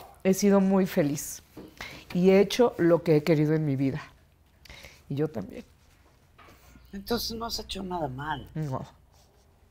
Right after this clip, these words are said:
Speaker 1: No, pero a veces... No sé, a veces uno se crea juicios de, "¿de verdad est-, estaré bien o será demasiada mi soberbia para creer que he hecho lo que he querido y eso está bien?".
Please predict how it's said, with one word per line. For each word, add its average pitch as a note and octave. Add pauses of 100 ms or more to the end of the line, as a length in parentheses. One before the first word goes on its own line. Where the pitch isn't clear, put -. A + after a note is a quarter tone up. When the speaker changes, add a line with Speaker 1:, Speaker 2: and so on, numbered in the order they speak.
(260)
Speaker 1:
No, F#3+
pero G#3
a E3+
veces... G3 (1160)
No -
sé, -
a F#3+
veces G3+
uno A3+
se G3
crea G3+
juicios G3+
de, F3+
"¿de E3
verdad E3
est-, -
estaré A3
bien A3+ (360)
o D#3+
será F#3
demasiada G3
mi G3
soberbia E3
para D#3
creer D#3+
que F#3+
he F3
hecho E3+
lo D#3+
que D3
he D3
querido E3+
y D#3+
eso E3
está E3
bien?". D#3+